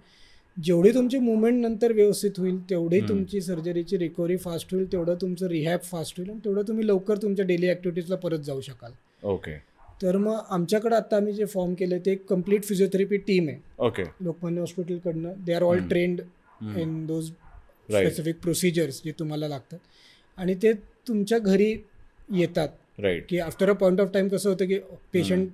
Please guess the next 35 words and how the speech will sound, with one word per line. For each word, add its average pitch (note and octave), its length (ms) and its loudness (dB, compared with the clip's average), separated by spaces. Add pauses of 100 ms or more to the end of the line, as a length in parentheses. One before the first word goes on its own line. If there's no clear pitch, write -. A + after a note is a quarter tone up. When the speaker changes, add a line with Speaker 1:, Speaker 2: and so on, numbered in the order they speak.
(280)
Speaker 1:
दोन E3+ 200 2
तीन F#3+ 180 2
दिवसानंतर F#3+ 500 0
हॉस्पिटलमधून F#3+ 500 0
डिस्चार्ज F3+ 340 2
झाला E3 260 2 (680)
की A3 160 2
असं A3+ 340 4 (100)
घरी F#3+ 300 6
तो B3+ 160 4
कितपत A#3+ 300 2 (120)
करेल A3+ 240 8
हे G3+ 60 6
आपण G#3 220 0
सांगू F3+ 260 2
शकत D3 100 4
Speaker 2:
बरोबर, C3+ 300 8
Speaker 1:
नाही. A#2+ 120 -4 (140)
Speaker 2:
बरोबर. A#2+ 360 2 (400)
Speaker 1:
की G3+ 80 0
व्यायाम F#3 380 4
करायचा G3 320 4
आहे G3 80 2
म्हणजे F#3+ 240 2
लोकांना F#3 340 2
पहिलेच F#3 320 4
आळस F3 300 0
येतो. D#3 280 -2
त्यामध्ये E3 320 2
Speaker 2:
करेक्ट. F3+ 180 4
Speaker 1:
दिवसातनं E3 420 0
दोन E3 180 0
तीन G3 180 2
वेळा F#3+ 160 4
जर F#3 140 0